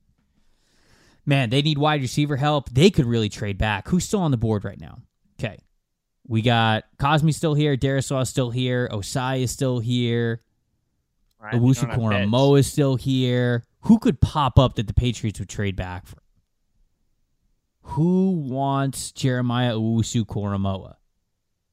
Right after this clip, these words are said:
Speaker 2: In the top sixteen? Chill out.
Speaker 1: Okay. Didn't you have him going? Oh, no, you had him going, uh, you had him going twenty. Brentley had him
Speaker 2: Twenty.
Speaker 1: going, I think, like,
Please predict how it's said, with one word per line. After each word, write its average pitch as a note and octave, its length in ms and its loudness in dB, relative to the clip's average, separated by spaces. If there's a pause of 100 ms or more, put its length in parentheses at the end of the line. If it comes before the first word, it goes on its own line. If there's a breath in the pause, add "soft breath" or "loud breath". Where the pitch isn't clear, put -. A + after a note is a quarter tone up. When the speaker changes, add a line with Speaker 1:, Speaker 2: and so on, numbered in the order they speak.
(420)
Speaker 2:
In C3 120 -4
the G#2+ 80 -8
top D#3 280 -12 (380)
sixteen? F#3+ 680 -2
Chill C3 200 0
out. - 180 -6 (720)
Speaker 1:
Okay. G#2+ 380 -4 (480)
Didn't F#3 160 6
you C4 60 8
have C#4+ 180 4
him C4+ 100 2
going? C4+ 200 4
Oh, B2+ 80 0
no, A2+ 100 0
you A2 140 -2
had A#2 120 -2
him G2+ 80 -2
going, F#2+ 240 -8
uh, F#2+ 300 -12
you G#2 120 -10
had G#2+ 100 -6
him F2+ 100 -10
going F2+ 140 -18
twenty. F#2+ 200 -20 (520)
Brentley F#3 380 0
had D3+ 160 -4
him D3 160 -2
Speaker 2:
Twenty. C#3 140 -2
Speaker 1:
going, C3 100 -4
I A#2+ 60 -4
think, C3 180 -6
like, A2+ 160 -6